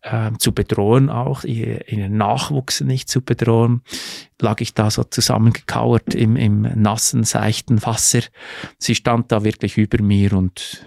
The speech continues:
brüllte mich ein, zwei Sekunden an und das war schon, also es geht mir heute immer noch kalt den Rücken, äh, runter.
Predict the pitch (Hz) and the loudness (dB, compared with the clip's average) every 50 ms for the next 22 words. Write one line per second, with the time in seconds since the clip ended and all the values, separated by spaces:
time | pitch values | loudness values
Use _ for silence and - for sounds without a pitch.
0 | - - - 107 104 104 101 - - - - 95 98 95 - - - - 113 110 | -14 -6 -4 0 0 0 0 -2 -4 -2 0 0 0 -2 -2 -6 -4 -2 -2 -2
1 | - - - 131 107 107 - - - - - - 117 113 110 104 107 - - 95 | -2 -4 -4 -4 -4 -4 -6 -6 -8 -8 -6 -4 -2 -2 0 -2 -2 0 0 0
2 | 98 101 110 113 101 104 - - 107 - - - 110 101 95 - - 107 92 95 | 2 2 2 2 0 0 -2 -4 -6 -6 -4 -4 -4 -4 -4 -4 -4 -4 -4 -2
3 | 95 101 107 104 101 104 107 101 - - - 101 - 104 101 92 95 92 92 - | -2 -2 -2 -2 -4 -6 -8 -8 -8 -8 -8 -8 -4 -4 -4 -2 -2 -4 -4 -2
4 | - - 110 98 92 95 92 92 90 - - - - _ - - - - - - | -4 -4 -2 0 2 2 2 2 0 -2 -4 -10 -16 _ -18 -16 -14 -12 -12 -10
5 | - - - - - - - - - 120 117 120 117 - - - 127 131 208 214 | -10 -12 -12 -14 -14 -16 -12 -6 -2 0 0 0 0 -4 -6 -2 0 2 2 2
6 | 190 208 208 - - 135 131 131 127 123 117 113 117 120 - 135 120 117 110 107 | 2 2 0 0 0 0 2 4 4 4 4 4 2 2 0 2 2 4 4 2
7 | 110 - - - 127 123 | 0 -2 -2 0 0 2